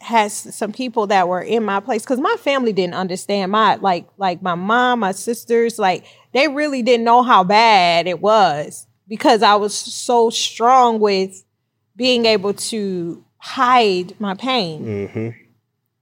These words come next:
Speaker 1: Only people who could actually see it were the people who were in immediate contact, my children and my husband.
Speaker 2: So how was that for them experiencing, you know, your drunkenness and,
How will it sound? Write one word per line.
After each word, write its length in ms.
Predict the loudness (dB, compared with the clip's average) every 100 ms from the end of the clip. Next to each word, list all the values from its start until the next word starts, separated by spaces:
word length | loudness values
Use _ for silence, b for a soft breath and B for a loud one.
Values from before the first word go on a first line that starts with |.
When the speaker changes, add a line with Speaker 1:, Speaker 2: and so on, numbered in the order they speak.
| _
Speaker 1:
Only 240 | 2 2 2
people 280 | -2 0 0
who 100 | 2
could 120 | 0
actually 440 | 2 2 0 -8
see 260 | -6 -2 2
it 100 | 2
were 380 | 4 2 2 -2 -6
the 100 | -6
people 320 | -4 0 0 2
who 80 | 2
were 120 | 2
in 220 | 2 2
immediate 380 | 0 -2 -2 -2
contact, 440 | -2 -2 0 0
my 200 | 0 -2
children 380 | 0 0 0 0
and 60 | 0
my 120 | 0
husband. 520 | 0 -2 -2 -8 -16 -18 _ _ _ _ _
Speaker 2:
So 120 | -6 -2
how 140 | 2
was 140 | 2 2
that 180 | 0
for 180 | -2 -6
them 640 | -6 -4 0 2 0 -4 -10
experiencing, 1000 | -14 -12 -4 0 0 0 -2 -4 -4 -10 _ _ _ _ _ _ _ -8
you 120 | -4
know, 40 |
your 500 | -4 -2 0 0 0
drunkenness 880 | -2 -2 0 0 -2 0 0 -2 -4 -8
and, 520 | -8 -8 -8 -10